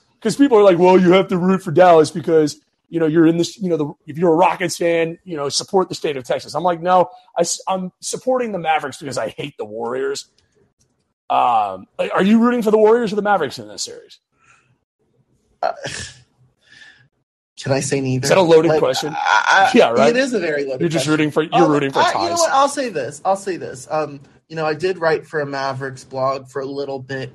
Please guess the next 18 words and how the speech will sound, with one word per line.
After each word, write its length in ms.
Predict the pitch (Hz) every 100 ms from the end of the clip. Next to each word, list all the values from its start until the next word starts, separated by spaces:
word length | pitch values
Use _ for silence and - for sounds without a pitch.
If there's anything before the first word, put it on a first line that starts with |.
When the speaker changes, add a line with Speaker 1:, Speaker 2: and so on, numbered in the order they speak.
| - - _ 131
Speaker 2:
Um, 420 | 135 131 127 127 - - - _
so, 760 | - - 147 139 139 131 120 156
and 200 | 156 143
I 120 | 156
do, 640 | 131 170 165 165 160 - - _ - _ _ _ _ _ _ - _ _ -
you 100 | 214
know, 120 | 277
I'm 200 | 254 269
rooting 200 | 320 349
for 120 | 330 269
a 60 |
good 220 | 196 190
series. 540 | - 147 120 104 - -
How 100 | 190
about, 240 | 202 -
how 80 | 233
about 240 | 254 131
that? 340 | 123 64 -